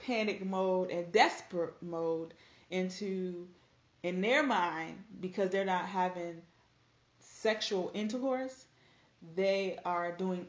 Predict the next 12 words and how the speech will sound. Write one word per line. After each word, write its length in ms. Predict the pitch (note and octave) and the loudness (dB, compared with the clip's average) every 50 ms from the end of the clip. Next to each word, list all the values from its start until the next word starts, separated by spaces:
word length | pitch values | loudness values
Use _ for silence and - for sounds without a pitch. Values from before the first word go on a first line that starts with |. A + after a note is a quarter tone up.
| - - | -2 4
other 480 | - A#3 B3 A#3+ G#3+ G#3+ F#3+ F3+ F3 F3 - - - | 6 6 8 6 6 4 4 4 2 0 -4 -8 -2
things 760 | - G3 G3+ G3 E3+ D3+ C3+ - - - D3 - - - - _ _ _ _ _ _ _ _ _ _ _ _ _ _ _ _ _ _ _ _ _ _ _ _ - F3+ D#3 D#3 | -2 0 0 0 -2 -4 -6 -8 -12 -16 -18 -20 -20 -20 -20 _ _ _ _ _ _ _ _ _ _ _ _ _ _ _ _ _ _ _ _ _ _ _ _ -16 -10 -2 2
that 360 | F3 E3+ D#3+ D3 - - - | 4 4 4 2 0 -6 -6
could 140 | - E3 - - _ _ _ _ _ _ - | -6 -6 -8 -10 _ _ _ _ _ _ -20
satisfy 920 | - - - - A3 G#3 G#3+ G#3+ G#3 G#3 - - - D3+ D3 D3 C#3+ D3 D3+ - - _ _ _ _ _ _ - | -18 -10 -2 2 2 4 4 2 2 -2 -4 -6 -4 -4 -4 -4 -4 -8 -10 -12 -16 _ _ _ _ _ _ -8
or 140 | - E3 D#3+ | -2 -2 -2
hold 320 | D#3+ - - G#3 G3 F#3+ F#3 | -2 -2 0 2 2 2 2
on 180 | E3+ E3 D3+ D3+ | 0 -2 -4 -6
to 120 | - D#3+ | -8 -8
a 40 | D3 | -8
man. 280 | D3 C#3+ C#3 - - - - _ _ _ _ _ _ _ _ _ _ _ _ _ _ _ _ _ _ - - - - - - - - - - - _ _ _ _ _ _ | -8 -10 -12 -16 -20 -20 -20 _ _ _ _ _ _ _ _ _ _ _ _ _ _ _ _ _ _ -20 -20 -20 -20 -20 -20 -20 -20 -20 -20 -20 _ _ _ _ _ _
So, 440 | - - - F#3 D#3 D3 D#3 F3 F3+ | -14 -8 -6 -4 -4 -4 -6 -8 -12